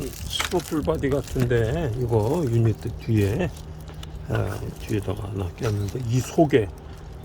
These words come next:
또 카본 껴있겠죠 분명히? 저 뒤에서 이지알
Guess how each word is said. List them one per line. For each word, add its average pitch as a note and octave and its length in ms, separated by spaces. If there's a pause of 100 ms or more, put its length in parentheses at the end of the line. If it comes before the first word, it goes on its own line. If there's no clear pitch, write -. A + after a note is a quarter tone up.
(140)
또 F3+ 160
카본 F#3 440
껴있겠죠 F3+ 540
분명히? F3+ 540 (160)
저 E3+ 240
뒤에서 D#3+ 320
이지알 C3+ 580